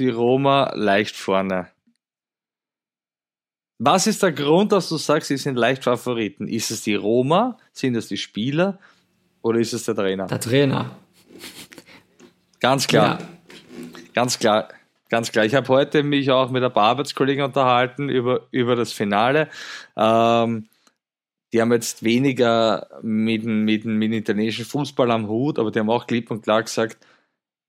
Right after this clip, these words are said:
Speaker 1: aber generell sind sie sehr, sehr Fußball interessiert, aber halt in Italien ein bisschen weniger. Aber die sagen auch, wenn ein Mourinho im Finale steht, dann ist Mourinho Favorit. Egal
Speaker 2: Ist,
Speaker 1: mit
Speaker 2: er hat
Speaker 1: welchem
Speaker 2: auch noch
Speaker 1: Team.
Speaker 2: nie ein Europapokalfinale verloren. Also, und die, ich bin auch davon überzeugt, dass der,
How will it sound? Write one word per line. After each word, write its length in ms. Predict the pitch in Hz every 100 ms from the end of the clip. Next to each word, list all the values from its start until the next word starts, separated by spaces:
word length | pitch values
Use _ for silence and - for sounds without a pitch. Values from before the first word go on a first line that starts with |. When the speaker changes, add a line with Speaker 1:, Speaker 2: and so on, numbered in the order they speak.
| _ _ -
Speaker 1:
aber 280 | 101 110
generell 320 | 117 127 127 113
sind 160 | 123
sie 80 | 110
sehr, 200 | 104 113
sehr 140 | 104 107
Fußball 380 | 131 113 -
interessiert, 600 | 113 104 101 - 135 165 -
aber 240 | 98 98
halt 220 | 101 101
in 160 | 107 104
Italien 300 | 101 101 104
ein 60 |
bisschen 260 | 107 98 98
weniger. 520 | 104 127 135 131 127 - -
Aber 120 | -
die 80 | 104
sagen 240 | 101 107 101
auch, 240 | 104 - _ _ _ _
wenn 160 | 98 104
ein 100 | 117
Mourinho 500 | 113 107 123 151 143
im 120 | 110
Finale 460 | - 98 95 123 120
steht, 460 | - 90 92 - _ _ _ _ _ _ _
dann 140 | - 104
ist 160 | 98
Mourinho 420 | 113 101 107 117 104
Favorit. 520 | 104 90 92 92 90 _ _ _ _
Egal 260 | 117 - 113
Speaker 2:
Ist, 60 | 113
Speaker 1:
mit 100 | 131
Speaker 2:
er 100 | 101
hat 80 | -
Speaker 1:
welchem 120 | 143
Speaker 2:
auch 20 |
noch 80 | 139
Speaker 1:
Team. 60 | 139
Speaker 2:
nie 140 | 147
ein 40 | 156
Europapokalfinale 1160 | 139 139 139 147 143 - 135 131 135 127 127
verloren. 480 | 123 135 123 139 135
Also, 220 | 120 120
und 120 | 123 117
die, 100 | 117
ich 200 | - -
bin 200 | 135 123
auch 240 | 127 -
davon 340 | - 131 139
überzeugt, 560 | 123 120 113 131 127 -
dass 180 | 127 -
der, 420 | 127 127 -